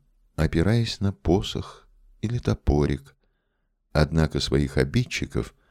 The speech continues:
простил и просил не наказывать. После смерти настоятеля отца Исаии,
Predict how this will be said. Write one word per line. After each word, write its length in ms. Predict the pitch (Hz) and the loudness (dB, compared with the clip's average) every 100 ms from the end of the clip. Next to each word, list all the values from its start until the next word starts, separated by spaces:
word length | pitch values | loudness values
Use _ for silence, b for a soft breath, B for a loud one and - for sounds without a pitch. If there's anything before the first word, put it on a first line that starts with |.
| _ _ _ - | _ _ _ -4
простил 640 | - 131 - - 123 135 - _ _ _ _ _ | -2 -2 -6 -4 -4 -4 -10 _ _ _ _ _
и 100 | - | -6
просил 500 | - 67 - 92 98 | -4 -4 -4 -6 -6
не 120 | 95 | -6
наказывать. 1000 | 90 85 - - - - - - - - _ _ _ _ _ _ _ _ _ _ _ _ _ _ _ _ _ _ _ _ _ _ _ _ _ | -6 -8 -6 -8 -6 -10 -14 -16 -20 -20 _ _ _ _ _ _ _ _ _ _ _ _ _ _ _ _ _ _ _ _ _ _ _ _ _
После 320 | 76 71 73 | 0 2 0
смерти 720 | - 73 73 65 67 69 71 - | -2 0 0 -2 0 0 0 -2
настоятеля 920 | 71 71 - - 67 71 69 67 69 | -4 -4 -6 -4 -2 -2 -2 -2 -2
отца 580 | 67 65 - - 64 64 | -2 -6 -6 -6 -4 -4
Исаии, 640 | 64 - - 110 107 55 | -6 -6 -4 -4 -4 -8